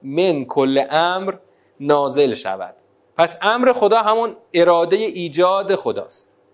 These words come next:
خب؟ حالا دو تا عنصر داریم، ملائکه و روح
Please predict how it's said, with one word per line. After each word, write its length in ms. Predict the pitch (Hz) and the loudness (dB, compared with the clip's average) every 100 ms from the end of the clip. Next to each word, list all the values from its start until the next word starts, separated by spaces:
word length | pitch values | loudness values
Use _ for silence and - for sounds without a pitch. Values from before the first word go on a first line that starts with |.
| _ | _
خب؟ 320 | - 214 330 - _ _ _ _ _ _ _ _ _ _ _ _ _ _ _ _ _ | 0 2 2 -6 _ _ _ _ _ _ _ _ _ _ _ _ _ _ _ _ _
حالا 400 | 185 247 196 - - - _ - - - | 2 2 2 -2 -12 -20 _ -16 -8 -2
دو 80 | 247 | 4
تا 120 | 269 | 4
عنصر 520 | 254 208 196 202 240 | 4 4 4 4 4
داریم، 400 | 233 226 254 240 | 2 2 0 0
ملائکه 600 | 202 196 196 202 190 254 | 2 4 4 2 4 4
و 40 | 254 | 4
روح 560 | 196 208 220 202 - | 4 2 2 0 -4